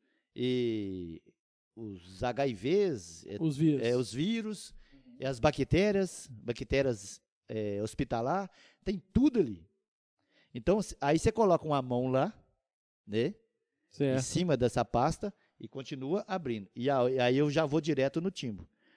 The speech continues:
Speaker 2: Uhum.
Speaker 1: Aí, se aquela pasta se abriu aqui, a gente tem que ver com um dedo pra você ver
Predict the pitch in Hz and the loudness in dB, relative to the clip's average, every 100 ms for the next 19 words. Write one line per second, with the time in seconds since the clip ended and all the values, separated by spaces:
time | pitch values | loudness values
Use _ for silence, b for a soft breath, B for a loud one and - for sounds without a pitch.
0 | b 127 123 117 160 117 143 190 220 220 | b -14 -12 -10 -4 2 2 2 0 2
1 | 226 208 - 131 120 - 92 - - - | 2 2 2 0 0 -6 -10 -12 -8 -2
2 | 180 139 117 139 117 - 214 151 - _ | 0 0 -4 -4 -4 -2 -2 -2 -6 _
3 | - 143 147 165 170 175 135 127 - 180 | -4 -2 -2 -4 -6 -4 -2 -2 -2 -2
4 | 226 208 220 139 131 175 214 233 _ _ | -2 -6 -10 -4 -4 -4 -6 -10 _ _
5 | _ _ 110 120 127 - 160 131 | _ _ -2 0 0 2 0 0